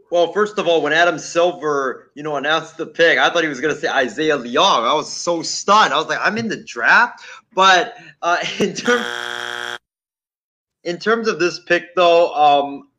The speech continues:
uh, you know, I, I agree with it. They needed this. Um, they needed some guys to fill in in the middle for Portland. But my worry about this pick is that this dude is only six nine. He's gonna be like a Draymond Green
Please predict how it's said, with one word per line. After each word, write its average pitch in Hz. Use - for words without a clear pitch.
uh, 185
you 220
know, 233
I, 240
I 285
agree 175
with 165
it. 196
They 190
needed 196
this. 165
Um, 160
they 185
needed 208
some 196
guys 165
to 151
fill 185
in 175
in 165
the 160
middle 151
for 160
Portland. 170
But 165
my 233
worry 208
about 185
this 175
pick 180
is -
that 185
this 294
dude 226
is 190
only 190
six -
nine. 135
He's 226
gonna 285
be 247
like 247
a 190
Draymond 190
Green 160